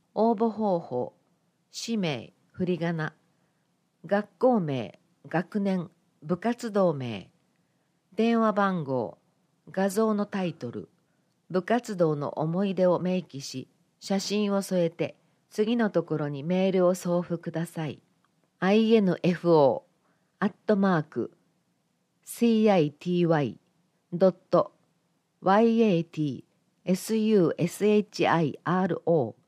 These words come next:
ドットエルジードットジェーピーです。なお、氏名は掲載しません。また、一人三点まで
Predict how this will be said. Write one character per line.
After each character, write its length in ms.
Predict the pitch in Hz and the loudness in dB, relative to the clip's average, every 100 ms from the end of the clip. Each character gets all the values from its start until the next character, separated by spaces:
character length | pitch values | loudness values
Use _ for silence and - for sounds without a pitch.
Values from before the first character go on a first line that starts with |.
| _ _ _ - | _ _ _ -4
ド 180 | 180 190 | 2 2
ッ 60 | _ - | _ -2
ト 220 | 190 - _ _ _ | 0 -2 _ _ _
エ 140 | - 185 | -2 2
ル 120 | 214 | 2
ジ 440 | 185 208 170 107 - | 2 0 0 -4 -12
ー 120 | 143 | -4
ド 80 | 170 | -2
ッ 60 | 170 _ | -2 _
ト 180 | 170 - 156 | -2 -2 -4
ジ 180 | 170 | 0
ェ 80 | 196 | 2
ー 40 | 214 | 2
ピ 400 | - 185 151 - _ _ _ - | -2 -8 -8 -12 _ _ _ -8
ー 20 | |
で 140 | 160 160 | -6 -6
す。 200 | - _ _ _ _ _ _ _ _ _ _ - | -10 _ _ _ _ _ _ _ _ _ _ -6
な 260 | 190 196 160 | 0 2 0
お、 140 | 139 _ _ _ | -2 _ _ _
氏 260 | - - 254 | -10 -4 0
名 260 | 202 165 143 | 2 2 0
は 140 | 143 | -2
掲 260 | - 190 196 | -2 -2 0
載 300 | 180 165 151 | 0 0 -2
し 180 | - | -6
ま 140 | 170 180 | -6 -6
せ 220 | - 139 | -6 -8
ん。 100 | 120 _ _ _ _ - | -8 _ _ _ _ -6
ま 140 | 175 | -6
た、 260 | 170 165 - _ _ | -4 -4 -6 _ _
一 280 | _ - 254 | _ 0 2
人 140 | 202 180 | 2 0
三 300 | - 233 247 | -2 -2 -2
点 400 | - 214 202 202 | -2 0 0 -2
ま 140 | 202 | -2
で 240 | 147 - | -2 -6